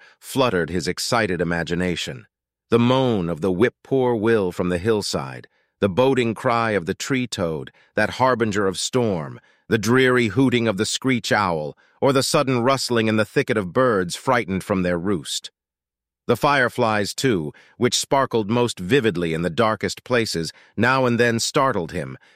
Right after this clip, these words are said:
as one of uncommon brightness would stream across his path. And if, by chance, a huge blockhead of a beetle came winging his blundering flight against him,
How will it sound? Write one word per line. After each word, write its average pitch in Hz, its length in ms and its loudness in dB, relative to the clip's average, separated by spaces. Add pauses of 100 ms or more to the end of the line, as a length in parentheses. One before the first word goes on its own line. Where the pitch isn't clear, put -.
(140)
as 107 160 2
one 127 200 2
of 104 160 0
uncommon 127 640 0
brightness 95 580 -2
would 92 160 -4
stream 127 460 -2
across 101 340 -2
his 95 160 -4
path. 95 540 -6 (520)
And 139 180 2
if, 170 180 0
by 123 200 2
chance, 110 520 -2 (280)
a 127 80 2
huge 147 520 0
blockhead 117 480 2
of 98 100 0
a 98 60 2
beetle 90 460 -2
came 104 340 0
winging 110 380 2
his 92 160 -2
blundering 107 640 0
flight 117 340 -2
against 117 420 -2
him, 76 200 -6